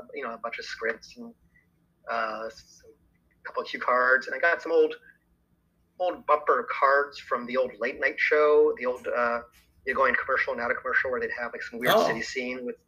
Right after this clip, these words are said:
Speaker 1: the late night logo or words late night, Theo Letterman incorporated somewhere. I grabbed a few of those. Um, so I, I, I, I, I got some nice mementos of the show, but mostly it's just, eh, trying to let the memories do the,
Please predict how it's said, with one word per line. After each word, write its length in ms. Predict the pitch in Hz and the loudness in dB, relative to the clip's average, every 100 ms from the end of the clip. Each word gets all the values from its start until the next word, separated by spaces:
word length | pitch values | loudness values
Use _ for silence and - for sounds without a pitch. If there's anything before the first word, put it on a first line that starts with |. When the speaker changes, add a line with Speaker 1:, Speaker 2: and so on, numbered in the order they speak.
| - - - | -20 -20 -6
Speaker 1:
the 80 | 123 | 0
late 260 | 127 147 123 | 2 0 -4
night 240 | 117 127 123 | -6 -6 -2
logo 500 | 123 120 123 127 123 | -2 2 2 2 0
or 340 | 113 113 107 _ | -2 -4 -6 _
words 320 | 120 123 117 113 | -2 0 0 -2
late 160 | 139 | -4
night, 100 | 120 - | -6 -6
Theo 120 | 127 | -4
Letterman 260 | 120 120 135 | -2 -2 -4
incorporated 420 | - 123 123 113 | -4 -2 -2 -2
somewhere. 440 | - 131 127 127 - - - _ - | -6 -2 0 -2 -6 -20 -20 _ -2
I 100 | 165 | 2
grabbed 240 | 156 151 | 4 4
a 40 | - | 0
few 200 | - 139 | 0 0
of 60 | |
those. 540 | 120 113 110 113 - - 120 | 0 -2 -4 -10 -18 -12 -8
Um, 300 | 120 117 - | -6 -8 -14
so 160 | - 139 | 0 4
I, 60 | 139 | 4
I, 320 | 147 147 156 | 4 4 4
I, 260 | 147 147 - 143 | 4 2 2 -2
I, 120 | 143 - 165 | -2 -4 -2
I 60 | |
got 200 | 151 139 | 2 0
some 200 | - 135 | -2 -8
nice 200 | 127 117 - | -6 -8 -10
mementos 380 | 107 104 - 107 | -14 -14 -10 -10
of 60 | |
the 140 | - - - | -6 -2 -2
show, 140 | - 131 | -2 -6
but 100 | - - | -6 0
mostly 300 | 147 - 120 | 0 0 -6
it's 140 | 113 | -4
just, 320 | - 113 - - _ _ _ _ _ _ _ 190 | -4 -4 -6 -18 _ _ _ _ _ _ _ -2
eh, 120 | 190 - - - _ _ _ - | -2 -4 -14 -20 _ _ _ -2
trying 160 | 135 | -2
to 140 | 117 113 _ _ _ _ _ _ _ _ _ - | 0 -6 _ _ _ _ _ _ _ _ _ -4
let 100 | 131 | -2
the 60 | 131 | 2
memories 380 | 131 120 107 - | 2 2 -2 -8
do 120 | 113 | -10
the, 140 | 113 | -10